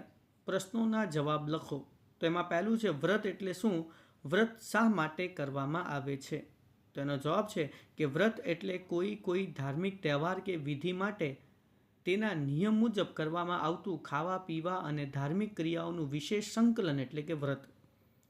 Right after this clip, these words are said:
વ્રતોનું આપણા હિન્દુ ધર્મમાં ખાસ મહત્વ છે.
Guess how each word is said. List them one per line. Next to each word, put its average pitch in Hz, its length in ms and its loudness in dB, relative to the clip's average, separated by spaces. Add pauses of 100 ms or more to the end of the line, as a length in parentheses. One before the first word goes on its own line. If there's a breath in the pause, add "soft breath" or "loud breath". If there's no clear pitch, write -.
(380 soft breath)
વ્રતોનું 226 640 2
આપણા 190 260 0
હિન્દુ 175 380 0
ધર્મમાં 180 520 -2
ખાસ 170 360 -2
મહત્વ 147 440 -4
છે. - 260 -10